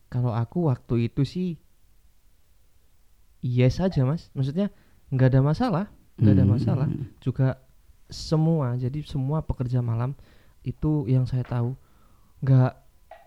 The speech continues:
Speaker 1: nggak sepenuhnya, nggak semuanya dia itu emang benar-benar punya niat untuk menjadi seperti itu.
Speaker 2: Hmm, hmm, hmm.
Speaker 1: Mungkin ada faktor, emang benar ada faktor yang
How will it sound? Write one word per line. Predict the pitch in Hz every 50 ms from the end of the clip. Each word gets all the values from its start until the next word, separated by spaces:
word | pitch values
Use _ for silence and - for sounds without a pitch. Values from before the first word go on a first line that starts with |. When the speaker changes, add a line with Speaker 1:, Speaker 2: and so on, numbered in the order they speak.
| _ _ _ _ _
Speaker 1:
nggak | - 143 156 151 -
sepenuhnya, | - - 180 165 - 180 170 170 165 151 147 170 147 147 160
nggak | 160 143 139 - -
semuanya | - - - 156 156 156 156 151 151 156 170 165
dia | 147 139 135 135
itu | 135 135 - 175 170
emang | 117 151 147 147 143
benar-benar | 135 135 135 131 123 135 139 139 - - - - _ - -
punya | - 147 143 147 143
niat | 143 143 143 147 147 143 - _ _ _ _ - - - - - - - _ _ _ _ _ _ _ _ _ -
untuk | 143 143 139 143 156 -
menjadi | 156 147 139 131 143 135 123 - - 143 143 143 151 - _ _ _ _ _ - - - - - - - - _
seperti | - - 160 165 - 151 175
itu. | 175 - 139 131 - _ - - -
Speaker 2:
Hmm, | 127 110 101 101
hmm, | 98 101
hmm. | - - - 104 104
Speaker 1:
Mungkin | - 170 175 - 95 - 208 190 151 156 175 180 180 - - - _ - _ _
ada | - 139 131 139 131
faktor, | - 147 139 - - 151 151 - - _ - _ -
emang | - 151 160 156 147
benar | 139 135 143 139
ada | 131 131 135
faktor | 127 - 131 - - - 156 156 151
yang | 143 139 135 131 131